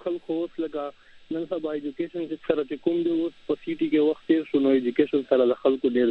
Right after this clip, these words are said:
زیات تعلق پیدا شو. هر سړی وایي چې یاره زه ښه نه ښه ایجوکیشن حاصل کړم. نو د دې وجې نه موږ ته اپرچونیټي نشته، خو زموږ خلک بیا هم چونکې هغې مات ګوټ څومره،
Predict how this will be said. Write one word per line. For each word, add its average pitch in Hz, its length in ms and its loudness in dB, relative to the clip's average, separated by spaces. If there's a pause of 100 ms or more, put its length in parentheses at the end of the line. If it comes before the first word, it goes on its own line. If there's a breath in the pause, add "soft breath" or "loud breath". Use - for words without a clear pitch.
زیات 120 200 2 (460 soft breath)
تعلق 120 360 2
پیدا 113 300 2
شو. 120 160 0
هر 151 180 0
سړی 147 300 4
وایي 147 200 2
چې - 120 -4
یاره 127 200 2
زه 127 100 2 (140)
ښه 131 160 2
نه 123 120 0
ښه 123 100 2 (120)
ایجوکیشن 104 540 -4
حاصل 110 380 2
کړم. 117 120 -2 (560 soft breath)
نو 151 80 2 (140)
د - 20 0 (120)
دې 185 160 2
وجې 180 280 -2
نه 165 100 -2
موږ 180 180 0
ته 180 140 2
اپرچونیټي 175 640 -2
نشته، 131 400 -2
خو 123 180 0
زموږ 151 300 0
خلک 143 200 2 (100)
بیا 143 160 0
هم 139 180 -2
چونکې 113 280 -2 (400 soft breath)
هغې 143 240 2 (140)
مات 143 260 0 (120)
ګوټ 143 140 0 (100)
څومره، 151 280 0